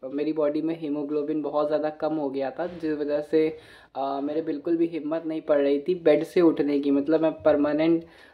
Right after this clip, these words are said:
अ, बेड पे ही लेटा रहता था दस, दस, दस, पन्द्रह दिन से। तो अभी थोड़ी सी तबीयत सही है, तो अब मैं कोशिश करूँगा वीडियोज़ रेगुलर आ पाएँ।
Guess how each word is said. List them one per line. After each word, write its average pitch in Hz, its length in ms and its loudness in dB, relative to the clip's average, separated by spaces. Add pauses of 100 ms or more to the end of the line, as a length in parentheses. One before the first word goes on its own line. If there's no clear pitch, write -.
(180)
अ, 139 200 4 (500)
बेड 143 240 -2
पे 170 60 2
ही 170 100 6
लेटा 151 280 6
रहता 147 200 6
था 156 60 2
दस, 147 340 0
दस, 147 340 0
दस, - 220 -4
पन्द्रह 143 260 4
दिन 135 180 2
से। 190 300 -4 (380)
तो 160 140 8
अभी 151 240 8
थोड़ी 165 240 4
सी 180 80 0
तबीयत 165 340 4
सही 151 320 0
है, 165 100 6
तो 151 540 2 (360)
अब 151 80 0
मैं 170 160 0
कोशिश - 340 0
करूँगा 170 360 4
वीडियोज़ 170 400 6
रेगुलर 160 400 6
आ 147 100 4
पाएँ। 190 300 0